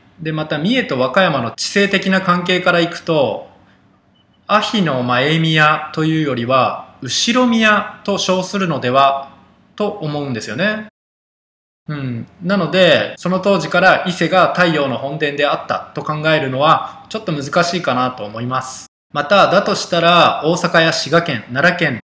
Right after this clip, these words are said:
に本殿の可能性も感じられますが、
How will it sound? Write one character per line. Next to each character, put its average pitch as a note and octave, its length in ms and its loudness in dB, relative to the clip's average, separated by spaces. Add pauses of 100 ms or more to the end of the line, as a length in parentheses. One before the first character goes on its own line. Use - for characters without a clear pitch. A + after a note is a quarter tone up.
に F#3+ 360 -2 (120)
本 F#3 220 0
殿 C#3+ 140 0
の C3 100 -4
可 C3 140 -4
能 D3 140 -4
性 D3+ 140 0
も C#3+ 120 -6
感 D3+ 240 -2
じ D3+ 100 -2
ら D3+ 100 4
れ D3+ 60 -2
ま D#3+ 120 0
す - 140 -8
が、 C3 460 0